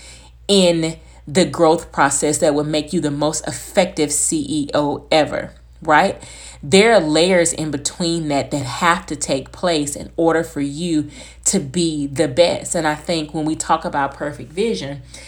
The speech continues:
and we talk about being where we needed to be from a growth perspective, that there were some things that had to happen. There were some layers that had to be pulled back, some things exposed for us to get there.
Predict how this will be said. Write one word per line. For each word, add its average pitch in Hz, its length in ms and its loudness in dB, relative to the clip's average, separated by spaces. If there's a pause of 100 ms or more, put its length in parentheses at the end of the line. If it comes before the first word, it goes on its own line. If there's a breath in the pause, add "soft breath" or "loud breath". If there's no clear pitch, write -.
(140 loud breath)
and 156 120 -2
we 156 80 0
talk 170 320 0
about 147 440 0
being 151 340 -4
where 151 180 0
we 156 200 -2
needed 151 420 -4
to 143 140 -6
be 151 500 -2 (300 loud breath)
from 156 240 -2
a 139 40 -4
growth 180 360 0
perspective, 147 760 -4 (300 loud breath)
that 160 240 2
there 190 200 2
were 269 60 6
some 294 320 -2
things 226 300 -4
that 214 100 -4
had 214 320 -4
to 190 80 -6
happen. 185 480 -4
There 160 160 0
were 196 80 -2
some 196 300 -6
layers 160 600 -2 (260 loud breath)
that 170 120 4
had 160 260 0
to - 80 -6
be 165 160 -4
pulled 156 460 -4
back, 180 320 2
some 151 220 -4
things 170 400 -4
exposed 143 920 -2 (220 loud breath)
for 185 120 2
us 160 220 0
to 160 80 -2
get 151 360 -4
there. 139 280 -2